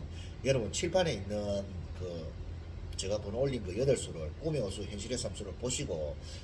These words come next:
또 제가 수요일 날 자동, 반자동을 열다섯 게임을 더한 거를 지금까지 있는데, 한참에 다 보이면 헷갈리가지고, 여러분들도 서른 게임, 서른다섯 게임 하는 게 또 많이 올린 거라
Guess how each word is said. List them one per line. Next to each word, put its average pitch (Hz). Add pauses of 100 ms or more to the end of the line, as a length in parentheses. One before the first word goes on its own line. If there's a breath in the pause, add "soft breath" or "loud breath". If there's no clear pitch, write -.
(240 loud breath)
또 196
제가 113
수요일 180
날 82 (640)
자동, 139 (220)
반자동을 98 (560)
열다섯 160
게임을 90
더한 101
거를 71 (280)
지금까지 170
있는데, 101 (240 loud breath)
한참에 196
다 107
보이면 113 (100)
헷갈리가지고, 117 (460 loud breath)
여러분들도 135 (480 loud breath)
서른 262
게임, 101
서른다섯 196
게임 123
하는 101
게 82
또 143
많이 120
올린 175
거라 71